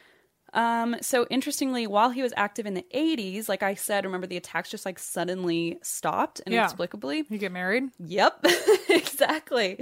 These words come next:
Speaker 2: They always do.
Speaker 1: They always do. Apparently, he stopped his crimes when he got married and started a family.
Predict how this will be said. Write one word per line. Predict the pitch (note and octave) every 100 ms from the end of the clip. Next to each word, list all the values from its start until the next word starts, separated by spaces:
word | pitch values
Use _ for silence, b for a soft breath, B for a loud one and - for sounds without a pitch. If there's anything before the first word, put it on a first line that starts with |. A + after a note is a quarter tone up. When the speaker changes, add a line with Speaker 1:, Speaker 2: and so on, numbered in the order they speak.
| F4+
Speaker 2:
They | F#3+
always | G3 C4 B3
do. | E4 F4
Speaker 1:
They | D#4+
always | D4+ E4+ F4+
do. | D#4+ F4 E4
Apparently, | A3+ - C4 D4 C#4 C4+
he | C4
stopped | A#3+ A3+ A#3
his | D#4+
crimes | - C4+ A#3 A#3 A#3+
when | A3+
he |
got | G#3+ G#3
married | G3+ G3 G#3+
and | C4+ C#4
started | F#3 G3 B3+
a |
family. | - D4 D#4 C4 C#3